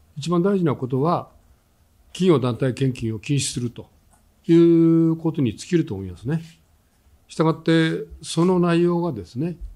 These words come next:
今一番問われているというふうに考えます。で、特に、もともと今度の政治資金パーティーっていうのは、いわば形を変えた企業献金っていうことを我々告発してまいりました。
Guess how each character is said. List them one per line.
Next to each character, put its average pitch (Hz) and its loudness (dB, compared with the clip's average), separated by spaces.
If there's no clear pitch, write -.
今 135 0
一 110 -6
番 160 0
問 156 -2
わ 151 0
れ 135 0
て - -10
い 104 -4
る 113 -6
と - -12
い - -4
う 131 -4
ふ - -
う - -2
に 98 -8
考 95 -10
え 98 -18
ま 95 -14
す。 - -18
で、 139 -4
特 196 2
に、 131 2
も 147 -2
と 196 0
も 202 2
と 196 2
今 202 2
度 175 2
の 120 0
政 151 -2
治 139 -6
資 - -12
金 147 0
パ 143 2
ー 131 -2
テ 117 -8
ィ 98 -4
ー - -16
っ - -16
て - -16
い 104 -6
う 101 -6
の 98 -8
は、 101 -10
い 151 0
わ 143 2
ば 143 -8
形 151 0
を 160 0
変 165 2
え 156 0
た 160 -2
企 151 -2
業 151 0
献 147 -2
金 123 -4
っ - -10
て - -6
い - -8
う - -8
こ 110 -8
と 117 -6
を 110 -4
我 107 -6
々 107 -8
告 110 -10
発 110 -10
し - -16
て 120 -6
ま 98 -10
い 95 -12
り 95 -12
ま 95 -12
し - -14
た。 - -20